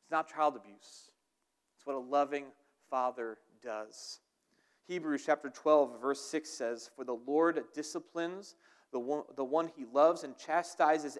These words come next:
every son whom he receives." I'm not sure if I use this story. I may have. I'm gonna do it again. But I do. You guys probably forgot anyway. But there was, there was a young boy who had a, had a toy boat in a pond.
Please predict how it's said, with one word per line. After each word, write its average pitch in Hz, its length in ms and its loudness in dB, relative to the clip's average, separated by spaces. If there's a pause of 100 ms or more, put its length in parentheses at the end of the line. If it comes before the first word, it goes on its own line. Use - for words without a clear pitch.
every 175 320 0
son 165 420 -6 (280)
whom 170 300 -4 (120)
he 165 160 -4
receives." 139 920 -8 (1900)
I'm 160 100 -6
not 151 120 0
sure 156 200 -2
if 151 100 0
I 143 140 8
use 139 280 -4
this 135 140 -8
story. 143 440 2
I 131 120 0
may 139 180 -8
have. 131 400 2
I'm 131 140 -10
gonna 123 160 -12 (120)
do 123 120 -10
it 120 80 -8
again. 120 320 -8 (680)
But 113 60 -10
I 117 120 -4
do. 117 100 -12
You 117 100 -8
guys 120 140 -2
probably 120 240 -4
forgot 113 280 -2
anyway. 110 280 -10 (840)
But 147 240 6 (140)
there 160 160 4
was, 170 240 4
there 170 120 2
was 151 120 2
a 151 100 4
young 156 320 0
boy 147 380 2 (320)
who 135 80 -4
had 135 140 0
a, 131 160 -4
had 135 160 -4
a 127 80 -6
toy 165 260 -2
boat 147 260 0
in 139 60 -12
a 135 60 -12
pond. 117 380 -12